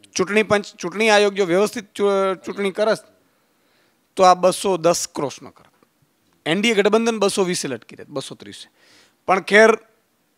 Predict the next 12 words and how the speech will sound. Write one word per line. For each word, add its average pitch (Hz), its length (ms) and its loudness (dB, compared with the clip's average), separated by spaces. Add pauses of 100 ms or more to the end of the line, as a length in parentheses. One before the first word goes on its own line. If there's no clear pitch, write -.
(400)
પ્રજા 180 540 4 (440)
જાગી, 165 500 -2 (500)
સમજી. 185 440 -4
હવે 170 140 0
ગુજરાતની 170 440 2
જનતાને 170 420 0
હાથ 160 220 4
જોડીને 175 300 0
વિનંતી 175 280 -4
કરું 170 220 -8
છું 220 220 -18 (640)
કે 165 80 -2